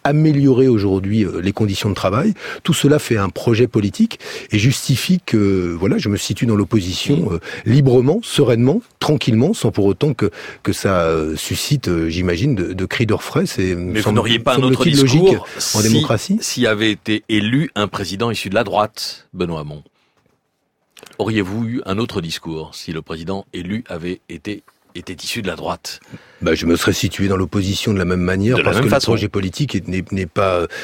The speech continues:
Speaker 1: aujourd'hui un bon projet politique pour le pays. Je, je vais prendre quelques
Speaker 2: Mmh.
Speaker 1: exemples, mais je,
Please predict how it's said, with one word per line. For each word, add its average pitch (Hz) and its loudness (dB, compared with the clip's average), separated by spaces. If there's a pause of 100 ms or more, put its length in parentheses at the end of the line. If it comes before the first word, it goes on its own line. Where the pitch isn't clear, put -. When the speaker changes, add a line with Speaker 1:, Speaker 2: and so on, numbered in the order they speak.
(120)
Speaker 1:
aujourd'hui 98 0
un 90 0
bon 95 0
projet 98 -2
politique 90 -4
pour 95 0
le 92 0
pays. 220 4 (300)
Je, - -14
je 98 0
vais 117 0
prendre 135 -2
quelques 95 -2
Speaker 2:
Mmh. 92 -2
Speaker 1:
exemples, 85 -4 (320)
mais 85 -2
je, 87 -2